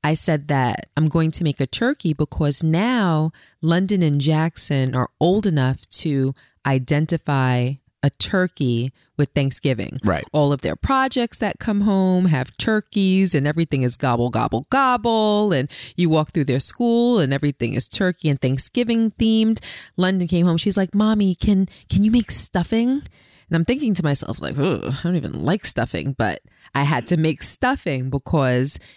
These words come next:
Speaker 1: these are the things that the kids associate with it.
Speaker 2: Correct. So you cook turkey.
Speaker 1: Mm-hmm.
Speaker 2: And we never cooked turkey before. And turkey takes, what, what, three hours?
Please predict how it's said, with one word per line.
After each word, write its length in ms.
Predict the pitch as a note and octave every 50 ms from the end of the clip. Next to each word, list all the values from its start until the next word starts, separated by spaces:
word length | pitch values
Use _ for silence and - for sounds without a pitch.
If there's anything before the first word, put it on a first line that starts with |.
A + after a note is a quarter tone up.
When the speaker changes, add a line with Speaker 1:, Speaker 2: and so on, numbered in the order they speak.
| _ -
Speaker 1:
these 220 | D#3 D#3+ D3+ -
are 60 | E3+
the 100 | D3+ D3+
things 260 | C#3+ - D#3 C#3+ D3 C3+
that 100 | C#3+ C3
the 80 | D3
kids 240 | - - D#3+ D3 -
associate 560 | F3 - - C4 C#4 C#4 - - D3+ - -
with 160 | - D#3+ -
it. 200 | - - - - -
Speaker 2:
Correct. 380 | - - D3 D3+ G#2+ - - -
So 420 | - - C3 A2+ G#2 G#2 G2 G2+ - - _ _ _ _ _ _ _ _ -
you 120 | C3 C#3+
cook 260 | - - F3 E3+ -
turkey. 380 | - - A#2+ F#2+ - - - - - - _ _ _ - - - -
Speaker 1:
Mm-hmm. 40 |
Speaker 2:
And 480 | A2+ A#2 A#2 A2+ A2 G#2+ A2 A2 A2 A2+ - _ _ _ _ _ _ _ _ _ _ _ _ _ _ -
we 120 | - D3+ F#3+
never 220 | G3+ G3 F#3 E3 -
cooked 220 | - D#3+ - -
turkey 240 | - G#2+ G2 - D#2
before. 420 | C#2+ - - - - - - - - -
And 400 | - G2 F#2 F#2 F#2 F#2 F#2 -
turkey 280 | - D#3 D3+ D#3 D3+ D3
takes, 280 | - - C#3 A#2+ - -
what, 140 | B2+ F#2+ F#2
what, 140 | G2 F2 -
three 220 | - A#2 C3 C3
hours? 380 | C3 B2+ B2 B2 B2+ C3 -